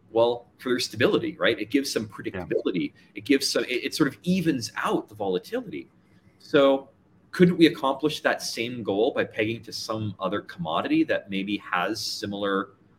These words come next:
Speaker 1: stable properties?
Speaker 2: Yeah.
Speaker 1: Um, you know, oil prices do vary, but a little bit more, but, you know, relatively predictably. Um, gold, <laughs> well, gold's been down, but it's been stable,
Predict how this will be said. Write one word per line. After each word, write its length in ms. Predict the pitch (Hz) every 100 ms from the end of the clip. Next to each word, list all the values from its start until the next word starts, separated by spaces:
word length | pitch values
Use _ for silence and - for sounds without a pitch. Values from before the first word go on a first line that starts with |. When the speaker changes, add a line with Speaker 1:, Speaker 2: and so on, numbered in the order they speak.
| _
Speaker 1:
stable 440 | - - 107 101 101
properties? 680 | - 90 92 147 190 - - _ _ _ _ _ -
Speaker 2:
Yeah. 60 | 101 104 101
Speaker 1:
Um, 20 | - _ _ _
you 80 | 113
know, 260 | 101 107 - _ _
oil 500 | 127 180 220 127 - - - _
prices 440 | - 151 147 120
do 320 | 107 156 123
vary, 640 | 104 104 165 143 92 120 156 - _ _ _ -
but 120 | 208
a 40 | 208
little 160 | 240
bit 140 | 226 -
more, 260 | 147 143 -
but, 180 | 214 - _
you 80 | 214
know, 160 | 185 - -
relatively 440 | 247 180 156 -
predictably. 760 | - 110 95 - - 82 87 - _ - _ _ _ -
Um, 260 | 110 107 - 107
gold, 480 | 117 117 147 180 190 - _ _
<laughs> 260 | 175 -
well, 140 | 143 135
gold's 240 | 151 175
been 180 | 127 104
down, 320 | 104 170 135
but 80 | 127
it's 100 | 113
been 100 | 107
stable, 560 | - - 98 143 147